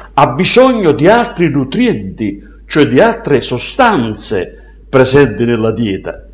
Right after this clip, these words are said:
Per esempio, vitamina D, vitamina C, vitamina B sei,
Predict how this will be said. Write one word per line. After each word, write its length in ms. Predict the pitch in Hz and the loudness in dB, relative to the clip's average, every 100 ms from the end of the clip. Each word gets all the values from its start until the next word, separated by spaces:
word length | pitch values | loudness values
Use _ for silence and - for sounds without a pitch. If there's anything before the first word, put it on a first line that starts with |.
| - - | -20 -12
Per 140 | 92 | -10
esempio, 840 | - 123 131 139 147 151 - - - | -2 0 0 0 0 -2 -4 -18 -6
vitamina 500 | 127 117 110 110 101 | 0 0 0 -4 -6
D, 560 | 90 131 208 202 - - - - | -4 -2 -2 -4 -14 -20 -20 -10
vitamina 460 | 107 110 98 95 | -4 -4 -4 -6
C, 460 | 95 - 156 190 190 - - | -6 -2 -2 -2 -8 -20 -20
vitamina 480 | - 107 113 113 110 | -10 -4 -4 -2 -4
B 120 | 87 | -4
sei, 680 | 107 - 165 175 170 175 - | -6 0 2 2 0 -6 -10